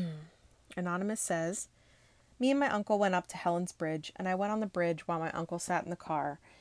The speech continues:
and he said he'd seen a black shadow dart towards me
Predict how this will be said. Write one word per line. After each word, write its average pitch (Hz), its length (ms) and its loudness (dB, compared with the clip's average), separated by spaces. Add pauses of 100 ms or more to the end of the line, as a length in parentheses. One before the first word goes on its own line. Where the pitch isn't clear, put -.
(260)
and 185 160 0
he 226 200 -2
said 190 340 2
he'd 190 260 -2
seen 180 260 0
a 165 60 2
black 170 340 2
shadow 160 480 2
dart 165 360 0
towards 180 400 0
me 160 280 -2